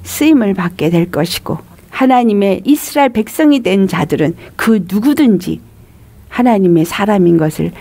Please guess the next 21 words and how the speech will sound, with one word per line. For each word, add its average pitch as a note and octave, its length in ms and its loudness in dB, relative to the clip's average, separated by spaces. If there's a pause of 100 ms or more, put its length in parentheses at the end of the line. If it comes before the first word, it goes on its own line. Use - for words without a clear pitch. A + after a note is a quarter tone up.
(140)
다 D#3 460 -4 (100)
알고 D#3 520 0 (180)
그리스도의 A3 420 0
증인인 B3 500 4
것을 D#3+ 280 -2 (220)
인정받게끔 A3+ 1300 0 (180)
주님이 E3+ 640 2 (140)
하신다는 A3+ 760 0
거예요. - 320 -6 (840)
사무엘이 F#3 800 0 (340)
여호와의 F3 280 2
선지자로 G3+ 680 -2
세우심을 A3 640 0
입은 A#3+ 280 2
자인 F#3 260 0
걸 F3+ 200 -2
이스라엘이 A3+ 600 0
알 E3+ 360 -2
수 - 280 -6
있었던 B3 600 -2
것은 D#3+ 560 -8